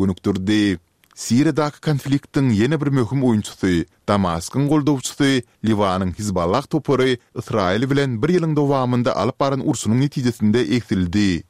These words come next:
Moskwa we Tehran Asada has köp himaýat toplamakda haýallyk görkezýärler.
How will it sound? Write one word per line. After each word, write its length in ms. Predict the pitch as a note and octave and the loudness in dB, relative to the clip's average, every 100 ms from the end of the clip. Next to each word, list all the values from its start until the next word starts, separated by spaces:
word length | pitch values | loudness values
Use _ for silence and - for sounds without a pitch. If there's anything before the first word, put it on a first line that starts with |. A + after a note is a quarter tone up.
| _ - | _ -4
Moskwa 480 | G2 G2+ - G#2 B2 | -2 -2 -2 0 2
we 60 | C#3+ | 0
Tehran 440 | - D3 - C#3+ | -2 -2 0 -2
Asada 680 | C3 A#2+ C3+ B2 A2+ A#2 A2 - | -2 -2 0 0 2 0 0 -4
has 240 | - B2+ - | -4 -4 -2
köp 160 | D#3 - | -4 -2
himaýat 340 | C3 A#2+ F#2+ | 0 0 -2
toplamakda 580 | - - C#3 B2+ - C3 | -4 -4 -2 0 -2 -2
haýallyk 480 | A#2+ D3 D#3+ C#3 G#2 F#2+ | 0 0 2 0 0 -2
görkezýärler. 840 | F#2 G2 F#2 F#2+ F#2+ G2 G2+ F#2 | 0 0 2 0 0 0 0 -2